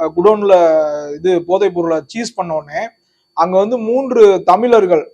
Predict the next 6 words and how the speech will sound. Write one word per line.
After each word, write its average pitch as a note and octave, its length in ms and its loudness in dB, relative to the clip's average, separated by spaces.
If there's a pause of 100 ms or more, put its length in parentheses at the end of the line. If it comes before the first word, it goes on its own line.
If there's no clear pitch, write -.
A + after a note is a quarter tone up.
(120)
அ, D3+ 60 -6
கைது G#3+ 300 0
செய்யப்பட்டு F#3 540 -2
இவர்தான் G3 460 0
போதைப் G3+ 280 2
பொருள் F3 640 0